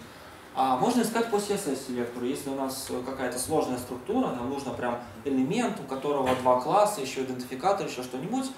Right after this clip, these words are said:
можем использовать, э, query selector all, это только у документ, вроде как, по-моему. Иначе я бы написал, наверное. А, нет, вот, есть и у элемента. <laughs>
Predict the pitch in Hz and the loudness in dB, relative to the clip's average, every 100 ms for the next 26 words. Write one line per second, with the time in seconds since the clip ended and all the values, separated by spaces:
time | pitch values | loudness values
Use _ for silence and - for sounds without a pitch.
0 | - - - 165 208 170 160 131 - 170 | -14 -18 -6 0 0 0 -4 -4 -4 -2
1 | 151 135 139 127 123 - - 180 151 - | -2 -4 -2 0 0 -2 0 2 2 -4
2 | 139 131 - 127 120 - 165 170 165 160 | -6 -6 -4 -2 -2 -2 -4 -4 -2 -4
3 | 147 127 - 135 127 120 - 120 170 - | -4 -8 -8 -6 -2 -2 -4 -8 -8 -10
4 | - - - - - - - - - 143 | -18 -20 -20 -20 -20 -20 -20 -16 -6 -4
5 | 143 131 131 127 - - - - - - | -4 -6 -10 -10 -16 -20 -20 -20 -20 -20
6 | - - - 123 123 117 117 - - - | -20 -12 -6 -4 -4 -6 -8 -12 -18 -18
7 | - - 127 127 123 120 123 123 117 113 | -20 -12 -6 -6 -4 -6 -6 -8 -8 -8
8 | 113 117 113 - - - - 160 147 127 | -8 -10 -12 -14 -16 -12 0 2 2 0
9 | 123 120 151 156 127 127 120 113 113 113 | 0 -2 -4 -6 -4 -4 -4 -6 -10 -10
10 | 104 - - | -12 -10 -10